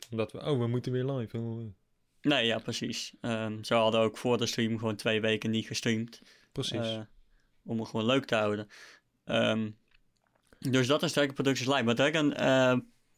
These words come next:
Speaker 2: Productions, eh, normale kanaal, en of namelijk de serie Lost Dragons, die zouden we heel graag groter willen maken.
Speaker 1: En
Speaker 2: Ehm.
Speaker 1: eventueel, als we er, zeg maar, de tijd voor hebben, eh, ook vaker. Gewoon, eh, elke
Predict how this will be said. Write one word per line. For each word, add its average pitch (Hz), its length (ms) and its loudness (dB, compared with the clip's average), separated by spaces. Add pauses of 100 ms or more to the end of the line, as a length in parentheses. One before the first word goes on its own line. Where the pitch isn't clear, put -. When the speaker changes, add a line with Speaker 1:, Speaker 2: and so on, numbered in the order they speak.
(120)
Speaker 2:
Productions, 127 920 0 (220)
eh, 113 220 0 (100)
normale 131 420 2
kanaal, 117 340 0
en 120 80 0
of 113 80 -4
namelijk 120 420 0
de 113 160 -8
serie 120 400 2
Lost 113 220 2
Dragons, 123 480 0 (380)
die 143 120 4
zouden 131 280 4
we 117 60 8
heel 123 120 4
graag 117 240 -2
groter 120 380 0
willen 113 260 2
maken. 117 440 0 (420)
Speaker 1:
En 147 140 -2
Speaker 2:
Ehm. 143 160 2
Speaker 1:
eventueel, 131 440 2
als 131 160 0
we 135 60 -4
er, 120 80 -6
zeg 127 120 0
maar, 123 120 -2
de 120 100 -6
tijd 123 280 0
voor 120 120 -6
hebben, 107 380 -6 (240)
eh, 110 300 -8 (100)
ook 113 100 -8
vaker. 127 360 -4 (240)
Gewoon, 110 440 -10
eh, - 460 -16
elke - 280 -10